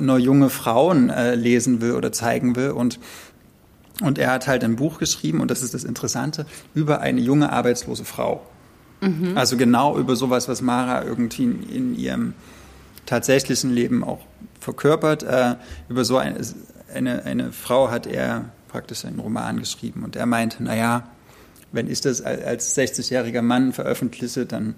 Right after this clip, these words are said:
Speaker 1: äh, fliegt mir das Ding um die Ohren
Speaker 2: Ja.
Speaker 1: und der Literaturbetrieb, ähm, ja, wird es, wird es halt verreißen, weil ich nicht diese Sprecherposition einnehmen darf." Also da geht's dann auch um so Fragen wie,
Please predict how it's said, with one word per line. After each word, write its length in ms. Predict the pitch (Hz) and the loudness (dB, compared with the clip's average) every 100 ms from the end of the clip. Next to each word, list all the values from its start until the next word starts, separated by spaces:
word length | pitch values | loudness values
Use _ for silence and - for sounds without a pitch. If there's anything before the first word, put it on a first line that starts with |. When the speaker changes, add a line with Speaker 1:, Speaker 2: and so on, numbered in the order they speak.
| - - - | -14 -20 -12
Speaker 1:
äh, 180 | - 120 | -2 -2
fliegt 260 | 117 123 - | -2 -6 -2
mir 100 | 120 | -2
das 160 | 110 | -4
Ding 200 | - 117 | -4 -2
um 160 | 117 117 | 0 0
die 80 | 117 | 0
Ohren 80 | 113 | 2
Speaker 2:
Ja. 240 | 123 127 | 4 4
Speaker 1:
und 80 | 120 | 2
der 80 | 117 | 0
Literaturbetrieb, 1000 | 110 123 117 113 120 113 - - 110 - | -2 -4 -4 -4 -4 -4 -6 -4 -4 -2
ähm, 280 | 117 113 107 - - - - - - _ - - - - | -2 0 -2 -8 -20 -20 -20 -20 -20 _ -20 -14 -10 0
ja, 300 | 139 117 113 | 2 4 2
wird 140 | 117 | 0
es, 180 | 123 - | 0 -2
wird 120 | 123 | 0
es 160 | 120 - | 0 2
halt 180 | 117 110 | 2 2
verreißen, 520 | 113 113 123 - 117 | 0 4 4 4 2
weil 160 | 113 - | 0 -2
ich 140 | - | 0
nicht 220 | 127 - | 0 0
diese 180 | 131 113 | -2 -2
Sprecherposition 880 | - 135 139 165 123 117 113 135 117 | -2 2 2 2 0 -2 -2 -2 0
einnehmen 440 | - 135 123 107 | 0 2 2 0
darf." 320 | 110 117 113 - | -2 -4 -6 -6
Also 180 | 113 113 | -6 -4
da 140 | 113 | -2
geht's 280 | 117 117 - | -2 -6 -4
dann 180 | 123 120 | -2 -2
auch 240 | 123 120 | -2 -4
um 140 | 127 120 | -4 -4
so 120 | 117 | -6
Fragen 460 | - 120 123 117 104 | -4 -2 -2 -4 -10
wie, 200 | 117 | -10